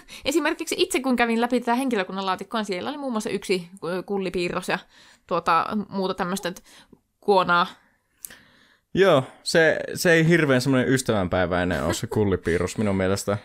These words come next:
Speaker 1: Mut sit pitäisi nyt ymmärtää, että jos aikuiset ihmisetkin käyttää netissä hyväkseen anonymiteettiä siihen, että ne niinku tekee typeriä asioita, niin kyllähän nyt siis teini-ikäiset käyttää sen mahiksen, että ne tuota,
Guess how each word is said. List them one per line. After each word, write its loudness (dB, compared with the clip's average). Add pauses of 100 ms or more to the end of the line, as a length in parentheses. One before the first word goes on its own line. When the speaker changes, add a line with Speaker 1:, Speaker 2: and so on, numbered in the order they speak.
(140)
Speaker 1:
Mut -6
sit -2 (140)
pitäisi 0
nyt -8
ymmärtää, -2
että -4
jos -6
aikuiset 0
ihmisetkin -2
käyttää 0
netissä -4
hyväkseen -2
anonymiteettiä -4
siihen, -4
että -12
ne -8
niinku -10
tekee -4
typeriä -2
asioita, -2
niin -8
kyllähän 0
nyt -8
siis -12
teini-ikäiset -2
käyttää -4
sen -10
mahiksen, -8
että -14
ne -14
tuota, -8